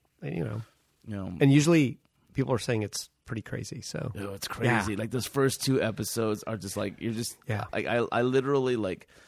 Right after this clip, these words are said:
Speaker 2: it's like, "What the fuck is this?" And I fucking, like, you know, I was, I opened it up. It's like a documentary, and I love documentaries.
Speaker 1: Sure,
Speaker 2: I
Speaker 1: me
Speaker 2: love
Speaker 1: too.
Speaker 2: me some documentaries, but some of them are so fucking slow and,
Speaker 1: Yeah,
Speaker 2: like,
Speaker 1: some are boring, right?
Speaker 2: you know, like,
Speaker 1: Well,
Speaker 2: like
Speaker 1: sometimes the story is just boring.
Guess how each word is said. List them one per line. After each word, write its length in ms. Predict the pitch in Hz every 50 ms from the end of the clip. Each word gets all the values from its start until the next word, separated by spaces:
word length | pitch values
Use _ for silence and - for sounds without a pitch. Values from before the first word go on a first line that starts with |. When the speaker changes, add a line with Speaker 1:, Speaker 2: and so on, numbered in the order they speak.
| - _
Speaker 2:
it's 80 | - -
like, 100 | 139 170
"What 100 | 196 -
the 60 | -
fuck 200 | - 226 190 156
is 140 | 139 113 107
this?" 300 | 98 76 52 - - 104
And 100 | 107 98
I 80 | 104
fucking, 360 | - - 110 107 - 120 113
like, 220 | 117 110 107 107 -
you 80 | 101
know, 360 | 104 101 95 98 90 82 101 - - - _ -
I 80 | 98
was, 160 | 101 98 87
I 120 | - - 98
opened 260 | 90 110 - 117 117
it 40 | 117
up. 60 | -
It's 100 | - -
like 120 | 123 107
a 20 | 110
documentary, 440 | 104 107 107 101 101 98 104 104 104
and 100 | 107 113
I 60 | 135
love 280 | 139 127 120 113 85
documentaries. 800 | - 69 76 - - - 78 82 60 58 57 52 50 - - - _
Speaker 1:
Sure, 260 | - - 110 147 151
Speaker 2:
I 40 | 127
Speaker 1:
me 240 | 101 110 113 127 127
Speaker 2:
love 120 | 131 135
Speaker 1:
too. 160 | 143 143 120 104
Speaker 2:
me 120 | 123 117
some 180 | - - 110 95
documentaries, 460 | 107 104 104 98 107 104 92 95 98
but 120 | - - -
some 200 | - - 170 196
of 140 | 208 202 180
them 180 | 196 185 -
are 140 | - 117 110
so 440 | 101 - - - - - 160 175 165
fucking 300 | 143 151 151 135 135 117
slow 480 | - - - 110 117 113 110 98 78 -
and, 140 | 107 120
Speaker 1:
Yeah, 60 | 127 123
Speaker 2:
like, 100 | 120 -
Speaker 1:
some 200 | - - 151 151
are 40 | 135
boring, 380 | 110 110 107 110 120 113 107
right? 80 | 107 104
Speaker 2:
you 100 | 113 107
know, 180 | 107 110 110 104
like, 240 | 82 110 117 110 -
Speaker 1:
Well, 180 | - 180 180
Speaker 2:
like 180 | - - - -
Speaker 1:
sometimes 340 | - 214 202 - 220 196 156
the 80 | 147
story 380 | - - - 147 160 156 123 107
is 100 | 101 107
just 160 | 113 101 -
boring. 320 | - 110 104 - 107 104